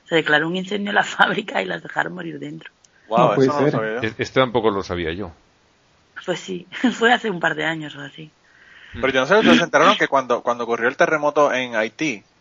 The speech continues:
Speaker 2: habían dos compañías norteamericanas de, que hacían camisetas, t-shirts, y <laughs> los cabrones,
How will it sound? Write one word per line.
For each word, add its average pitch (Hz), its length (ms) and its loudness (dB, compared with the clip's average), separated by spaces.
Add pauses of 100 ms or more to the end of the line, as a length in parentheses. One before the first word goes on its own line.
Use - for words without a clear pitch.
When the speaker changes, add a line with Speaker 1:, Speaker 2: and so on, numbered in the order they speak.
(1120)
Speaker 2:
habían 120 300 -2
dos 131 140 2
compañías 135 840 -2 (160)
norteamericanas 117 880 -2 (100)
de, 95 280 0
que 117 100 -10
hacían 110 220 -12
camisetas, 127 720 -2 (120)
t-shirts, - 560 -6 (1160)
y 131 480 4 (120)
<laughs> - 120 0
los 135 180 2
cabrones, 131 760 2